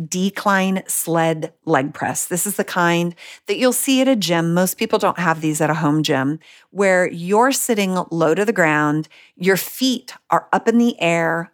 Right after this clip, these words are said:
about the height of your head at a forty-five degree angle. And then the sled lowers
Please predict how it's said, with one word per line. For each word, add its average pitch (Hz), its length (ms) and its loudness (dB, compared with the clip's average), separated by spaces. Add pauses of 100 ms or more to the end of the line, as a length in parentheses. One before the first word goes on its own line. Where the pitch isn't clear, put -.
about 180 320 2
the 202 60 -2
height 190 260 0
of 208 80 -2
your 233 120 2
head 160 460 0
at 175 120 -2
a 165 40 -6
forty-five 165 600 0
degree 160 360 -2
angle. 143 500 0 (360)
And 190 180 0
then 180 160 -2
the 175 80 -2
sled 180 800 0
lowers 170 520 0